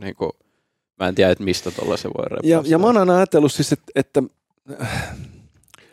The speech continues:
Speaker 2: rahan tekemiseen tai, tai markkinalogiikkaan ei kuulu moraali. Ei, ei koskaan kuulu miettiä sitä, mikä on oikein tai väärin, vaan miettiä sitä, miten,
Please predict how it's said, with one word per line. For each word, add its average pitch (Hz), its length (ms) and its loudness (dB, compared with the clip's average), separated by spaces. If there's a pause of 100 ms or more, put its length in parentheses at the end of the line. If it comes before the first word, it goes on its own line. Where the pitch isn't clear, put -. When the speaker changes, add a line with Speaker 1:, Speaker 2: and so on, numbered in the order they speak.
(180)
Speaker 2:
rahan 180 280 0
tekemiseen 127 540 0
tai, 120 240 0
tai 123 140 0
markkinalogiikkaan 117 1300 0
ei 117 120 0
kuulu 127 240 2
moraali. 104 520 0
Ei, - 320 -20 (160)
ei 117 140 -4
koskaan - 500 0
kuulu 127 260 4
miettiä 107 480 0
sitä, 101 180 -4
mikä 101 240 -2
on 104 100 -2
oikein 107 460 0
tai 92 240 -2
väärin, 107 360 0 (100)
vaan 107 180 -2
miettiä 131 420 2
sitä, - 400 -2 (420)
miten, 139 320 2